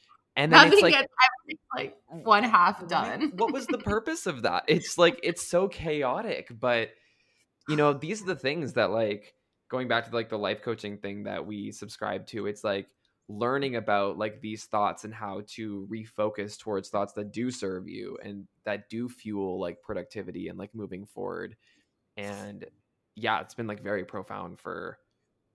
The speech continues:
Speaker 1: us learning about that.
Speaker 2: Ugh, I need this <laughs> program.
Speaker 1: Well, you should listen to her free podcast. Okay, well, well, <laughs> yeah.
Speaker 2: Okay,
Speaker 1: I'll send you the
Speaker 2: we're, we
Speaker 1: deets.
Speaker 2: wanna discuss this. I would love to.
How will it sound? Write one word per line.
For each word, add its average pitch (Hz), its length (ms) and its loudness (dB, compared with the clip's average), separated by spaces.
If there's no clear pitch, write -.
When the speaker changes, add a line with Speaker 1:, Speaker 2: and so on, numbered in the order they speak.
Speaker 1:
us 98 220 -4
learning 95 220 -12
about - 200 -14
that. - 220 -18
Speaker 2:
Ugh, 226 200 0
I 208 120 -2
need 208 260 0
this 170 180 -6
<laughs> - 20 -14
program. 214 680 -2
Speaker 1:
Well, 190 140 6
you 208 80 0
should 415 160 -6
listen 427 200 -4
to 381 60 0
her 302 120 -6
free 233 180 -6
podcast. - 500 -6
Okay, 139 100 -8
well, 123 240 -4
well, 156 180 2
<laughs> - 80 -4
yeah. - 600 -2
Speaker 2:
Okay, 233 280 0
Speaker 1:
I'll 143 100 2
send - 160 0
you 247 60 8
the 294 80 6
Speaker 2:
we're, - 140 0
we 208 40 -2
Speaker 1:
deets. 240 80 -4
Speaker 2:
wanna 233 300 -2
discuss 180 180 -10
this. - 340 -10
I 190 80 -2
would 196 140 -2
love 175 280 -6
to. - 320 -10